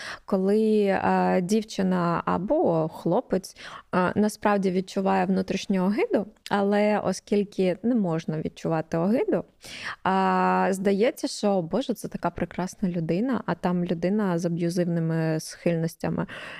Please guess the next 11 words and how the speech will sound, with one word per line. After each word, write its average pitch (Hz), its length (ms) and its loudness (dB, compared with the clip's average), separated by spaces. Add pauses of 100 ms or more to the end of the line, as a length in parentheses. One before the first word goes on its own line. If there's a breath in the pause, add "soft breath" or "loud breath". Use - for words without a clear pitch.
(120)
І, 175 460 4
а, 180 180 0
здається, 185 440 -2
це 180 120 -8
така - 200 -2
класна 185 380 -2
людина, 196 540 0 (320 loud breath)
і, - 40 -12 (120)
і, 98 280 -2
і - 20 2
всьо, - 300 0